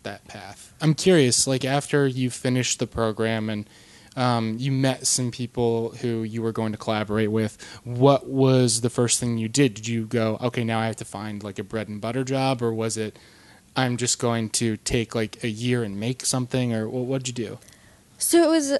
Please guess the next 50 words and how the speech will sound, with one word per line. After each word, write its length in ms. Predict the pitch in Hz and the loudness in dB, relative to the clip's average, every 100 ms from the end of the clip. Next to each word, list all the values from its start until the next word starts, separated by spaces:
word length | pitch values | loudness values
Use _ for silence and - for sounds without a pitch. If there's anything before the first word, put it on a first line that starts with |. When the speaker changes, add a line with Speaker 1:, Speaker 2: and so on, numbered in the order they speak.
| - | 0
Speaker 2:
a 80 | 254 | 2
mix. 640 | 254 214 247 - - - | 4 4 0 -4 -10 -4
Um, 500 | 208 208 202 196 202 - - - | 0 0 0 -2 -4 -10 -12 -2
I, 580 | 220 240 277 269 247 - - _ _ _ _ _ _ _ - | 2 6 6 6 2 0 -6 _ _ _ _ _ _ _ 0
I'm 200 | 226 233 | 2 2
kind 300 | 233 226 208 | 0 0 0
of, 220 | 196 202 - - _ _ _ _ - | -2 -6 -18 -20 _ _ _ _ 2
I 120 | 233 | 4
like 180 | 233 233 | 4 2
to 120 | - | 0
work 260 | 185 - - | -2 -2 -4
a 60 | - | -6
lot. 260 | - 127 | -2 0
I 100 | - | 0
make 220 | 202 196 - | -2 -4 -4
a 40 | |
lot 220 | 214 - 240 | -4 0 0
of 180 | 220 | 0
content. 540 | - 208 202 214 196 214 | -2 -4 -4 -4 -4 -4
If 140 | - | -4
anyone, 380 | 202 202 208 196 - - | -4 -4 -4 -8 -12 -8
you 100 | 220 | -4
know, 100 | 190 | -4
follows 400 | 196 196 196 190 | -4 -2 -2 -2
me, 80 | 185 | -2
I 80 | 185 | 0
make 200 | 190 185 | -2 -4
a 60 | |
lot 140 | - 226 | -6 -6
of 60 | 208 | 0
shorts, 440 | 294 294 277 - | 4 4 2 -2
and 160 | 208 135 | -4 -4
Speaker 1:
Mm-hmm. 140 | 117 110 - - | -8 -12 -16 -10
Speaker 2:
some 160 | - 240 | 0 2
of 120 | 214 | 2
them 200 | 214 208 | 2 2
are 100 | 202 | 0
just 180 | 202 - | -2 -4
sort 180 | 208 196 | -4 -2
of 100 | 185 | -2
like, 200 | 196 - | -4 -2
"I'm 160 | 190 | -2
gonna 160 | 196 185 | -2 -4
try 260 | - 185 190 | -6 -4 -4
something 420 | 190 185 185 190 | -4 -4 -4 -4
and 80 | 185 | -4
it 80 | 185 | -6
may 340 | 185 185 185 | -6 -6 -8
totally 420 | - 190 185 185 | -6 -4 -2 -2
fail," 540 | - 233 220 190 - | 0 4 4 4 0